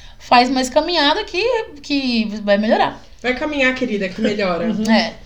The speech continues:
Speaker 1: Vai caminhar, perder um, um pouco de peso que, que você vai ficar melhor. Pois ela foi caminhar e, na verdade, ela tinha que ficar em repouso.
Speaker 3: Hum.
Speaker 1: Ela tinha um negócio que chama, ai, meu Deus, como é que chamava? O útero dela não aguentava o peso do bebê.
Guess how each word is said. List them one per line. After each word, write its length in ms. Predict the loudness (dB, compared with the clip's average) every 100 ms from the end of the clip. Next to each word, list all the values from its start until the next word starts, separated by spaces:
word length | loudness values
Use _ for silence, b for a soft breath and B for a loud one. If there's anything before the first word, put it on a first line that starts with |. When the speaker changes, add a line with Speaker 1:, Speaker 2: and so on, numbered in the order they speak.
| B B -16 B
Speaker 1:
Vai 120 | 0 2
caminhar, 520 | 4 4 4 4 2
perder 160 | 2
um, 60 | 2
um 320 | 0 -2 -4
pouco 180 | -2 0
de 100 | 0
peso 500 | 2 2 2 2 -4
que, 300 | -8 -6 -6
que 280 | -4 -4 -4
você 240 | -6 -4
vai 120 | -2 0
ficar 140 | 0
melhor. 320 | 0 0 -6 b b b b b b b b 0
Pois 180 | 2 2
ela 180 | 2 0
foi 140 | 0
caminhar 440 | 0 -2 0 0
e, 60 | 2
na 80 | 2
verdade, 260 | 2 2
ela 140 | 2 0
tinha 200 | -4 -8
que 80 | -6
ficar 300 | -8 -4 -2
em 80 |
repouso. 680 | -2 -4 -4 -4 -4 -6 -10
Speaker 3:
Hum. 460 | -10 -10 -10 -8 -10 -12 -16 B -6
Speaker 1:
Ela 300 | -2 0 -2
tinha 580 | -4 -2 0 0 -2 -2
um 220 | -2 0
negócio 640 | 2 4 6 6 6 0 -8
que 120 | -6
chama, 540 | -2 2 4 2 -2
ai, 160 | -2 0
meu 160 | 0 -2
Deus, 300 | -6 -8 -2
como 160 | 2
é 60 | 2
que 80 | 0
chamava? 500 | -6 -6 -6 -8 -12 B B B B B B -10
O 160 | -4 -4
útero 260 | -4 -2 2
dela 440 | 4 6 6 6
não 140 | 4
aguentava 380 | 2 0 0 -2
o 80 | -4
peso 360 | -2 -2 -4 -8
do 100 | -8
bebê. 400 | -10 -10 -14